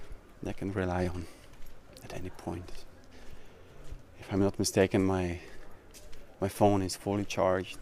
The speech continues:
and, uh, I'm signed up for probably all of the car sharing companies, so I'm pretty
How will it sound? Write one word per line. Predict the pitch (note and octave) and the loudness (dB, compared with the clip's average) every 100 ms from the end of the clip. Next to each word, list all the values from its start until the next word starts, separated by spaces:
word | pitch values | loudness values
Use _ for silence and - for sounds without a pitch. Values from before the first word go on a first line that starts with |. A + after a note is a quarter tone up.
| - - - | -10 -10 -10
and, | F2+ F2 F2+ | -10 -8 -6
uh, | F2 F2+ | -6 -6
I'm | F#2 F2+ | -4 0
signed | F#2+ F#2+ F#2+ | 2 4 4
up | F2+ | 0
for | - F2+ E2 - - - - - - - - - - | -4 -4 -4 -6 -14 -18 -18 -12 -10 -10 -14 -18 -12
probably | - C#3+ B2+ B2 | 0 4 6 4
all | - A2 A2 | 6 6 6
of | G#2+ G2+ | 4 0
the | G2 | -4
car | - F#2 - | -4 -4 -4
sharing | - F2 F2+ | -2 0 0
companies, | - F#2+ - F#2 F2+ - - - | 0 -2 0 -4 -6 -10 -10 -10
so | - - F2 F2 - - - - - - - - - - - - - - - - | -10 -6 -8 -8 -12 -10 -12 -16 -20 -16 -10 -10 -10 -16 -18 -12 -10 -8 -10 -12
I'm | G2 - - | -14 -8 -4
pretty | A#2 A2+ G#2+ G2+ | -2 0 0 -2